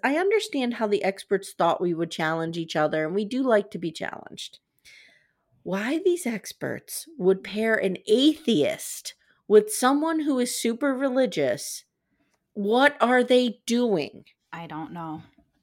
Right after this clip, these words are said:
Speaker 2: I don't know. And what, what bothered me the most about this group setting is I feel like it's the first time,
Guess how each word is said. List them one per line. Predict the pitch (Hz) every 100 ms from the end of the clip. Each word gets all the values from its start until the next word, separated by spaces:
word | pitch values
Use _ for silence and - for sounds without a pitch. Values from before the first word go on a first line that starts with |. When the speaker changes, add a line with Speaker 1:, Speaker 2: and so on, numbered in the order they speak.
| -
Speaker 2:
I | 185 196
don't | 190 185
know. | 180 175 175 - - - _
And | 240 240
what, | 262 254 - _ _ _ _ -
what | 220 247 202
bothered | 240 294 370 415
me | 403 381
the | 254
most | 196 170 175 208 - - -
about | 180 175 170 165 - _ _ _ _
this | 196 196 190 -
group | - 170 170 -
setting | 196 185 214 226 240 - -
is | 190
I | 190 196
feel | - - - 262 302 359 339
like | 214 185 190 -
it's | 196 -
the | 190
first | - - - 226 254 262 - - -
time, | - 165 - 143 196